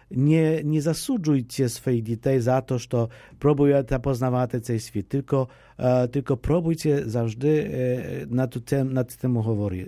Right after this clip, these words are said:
говорити. Nie soromcie, говорите, że wy macie też doświad pornografii i ze swego osobistego doświadu znajcie, że to jest, że to, że to zniszczuje,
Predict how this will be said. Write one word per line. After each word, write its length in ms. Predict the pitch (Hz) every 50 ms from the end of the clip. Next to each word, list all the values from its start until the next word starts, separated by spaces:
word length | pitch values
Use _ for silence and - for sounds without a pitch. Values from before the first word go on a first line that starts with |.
| - 117
говорити. 580 | 104 117 113 110 107 95 87 85 - - 110 110 - _ _ - - - - - - - -
Nie 220 | - 131 151 165 160
soromcie, 560 | - - 160 160 175 208 226 220 - 190 165
говорите, 400 | 135 147 156 139 160 185 185 190 165 -
że 60 | - 151
wy 100 | 143 156
macie 360 | 160 160 160 165 160 - 151
też 300 | - - 170 175 170 156
doświad 400 | 127 131 131 120 - - 123 117
pornografii 680 | - - 113 104 107 104 92 104 120 135 123 - 135 120
i 20 |
ze 140 | 117 131 143
swego 400 | 139 - - 170 160 151 - -
osobistego 800 | 147 143 - - 165 151 180 214 202 - - - 127 117 110 - - - - - _ -
doświadu 540 | 117 139 160 170 165 - 175 165 156 156 139
znajcie, 540 | 117 110 120 143 165 175 170 160 170 160 143
że 180 | - - 120
to 200 | - - 160 160
jest, 300 | 156 151 143 - - - - - - - _ -
że 300 | - 131 131 120 139 139
to, 120 | - - 160 156 160 160
że 260 | 127 123 127 123 160
to 140 | 135 - 156
zniszczuje, 720 | 131 120 127 139 151 151 135 - - - 107 101 98 101 98